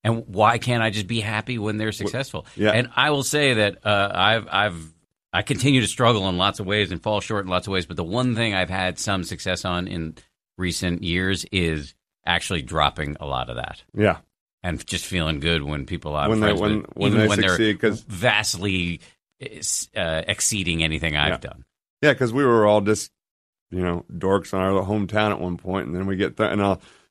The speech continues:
Speaker 2: s-, I mean, we all are, have chased down this thing, and somehow through hard work and some luck and whatever it is,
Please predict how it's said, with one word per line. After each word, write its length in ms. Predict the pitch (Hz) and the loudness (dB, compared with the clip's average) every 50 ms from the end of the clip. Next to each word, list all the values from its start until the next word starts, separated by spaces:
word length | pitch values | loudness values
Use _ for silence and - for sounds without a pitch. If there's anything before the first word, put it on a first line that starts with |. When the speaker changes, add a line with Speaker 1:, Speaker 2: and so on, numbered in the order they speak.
| _ _ _ _ _ _ _ _ _ | _ _ _ _ _ _ _ _ _
Speaker 2:
s-, 200 | - - - - _ _ - | -18 -18 -18 -20 _ _ -6
I 40 | - | -2
mean, 160 | 101 101 101 | -2 0 2
we 180 | 104 120 117 104 | 4 4 4 4
all 500 | - 110 120 127 127 123 117 110 107 - - | 6 6 8 8 8 6 6 4 2 2 2
are, 180 | 104 104 87 - - - - | 2 0 0 -2 -8 -4 0
have 320 | 104 107 98 95 - - | 2 4 4 2 2 -2
chased 500 | - - - 113 107 101 98 - - 90 | -4 2 4 6 6 4 4 -2 -6 -2
down 600 | 87 104 101 98 95 95 95 92 92 92 90 - - _ _ _ _ _ _ _ _ _ _ - | 0 2 2 2 2 2 2 0 0 -2 -4 -6 -10 _ _ _ _ _ _ _ _ _ _ -2
this 240 | 98 104 98 - - | 0 0 0 0 -2
thing, 520 | - - 113 107 98 92 87 87 87 - _ _ | 0 0 2 2 2 0 -2 -4 -6 -8 _ _
and 260 | - 95 92 90 87 - | -4 -2 -2 -2 -2 -2
somehow 760 | - - 101 98 95 92 90 95 92 92 90 90 87 87 - _ _ _ _ _ _ _ _ _ _ _ _ _ _ _ _ _ - | -2 0 0 0 0 0 0 2 2 4 4 2 2 0 -2 _ _ _ _ _ _ _ _ _ _ _ _ _ _ _ _ _ -4
through 200 | 107 101 95 87 | -2 -2 0 2
hard 260 | 92 95 92 95 90 | 4 4 4 4 4
work 400 | 87 92 92 92 95 90 - - | 2 2 2 2 0 0 -4 -4
and 200 | 98 87 87 85 82 | -4 -4 -4 -4 -4
some 180 | 95 87 85 | -6 -6 -4
luck 340 | 85 90 92 95 98 92 - | 0 2 4 4 4 2 0
and 160 | 98 87 87 | -4 -4 -2
whatever 360 | 87 95 101 104 104 98 95 90 | -2 2 2 2 4 2 2 0
it 60 | 87 | 0
is, 300 | 82 82 87 104 - | -2 -2 -4 -4 -6